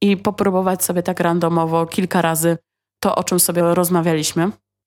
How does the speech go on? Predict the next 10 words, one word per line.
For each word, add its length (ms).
Już 180
takie 260
nawet 400
małe 600
przygotowanie 920
sprawia, 580
że 100
czujemy 380
się 160
pewniej, 480